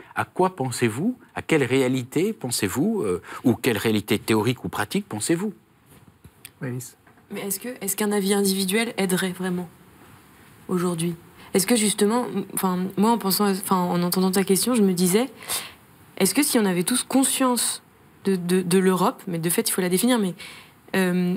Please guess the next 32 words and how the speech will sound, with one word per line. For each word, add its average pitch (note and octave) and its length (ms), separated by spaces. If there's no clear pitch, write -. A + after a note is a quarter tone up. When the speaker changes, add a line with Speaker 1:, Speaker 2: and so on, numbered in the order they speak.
Speaker 3:
est-ce F3+ 100
que C4+ 80
ça G#3+ 140
faciliterait G3 580
pas A#3+ 140
même A3+ 200
le F3+ 80
travail G3+ 300
des F#3 100
politiques G#3 580
finalement ? F#3 420
Puisqu'aujourd'hui, G#3 720
c'est - 160
vrai A3 180
que, G3 300
euh, F3+ 540
si, - 260
si - 180
on G#3 60
ne G3+ 80
sait G3+ 180
pas A3 200
pourquoi, A#3 500
on G3 40
ne F3+ 40
sait G3 100
pas G#3+ 120
le G3 80
pourquoi A#3+ 400
de G#3 40
l'engagement, G3 520
bah, F#3 300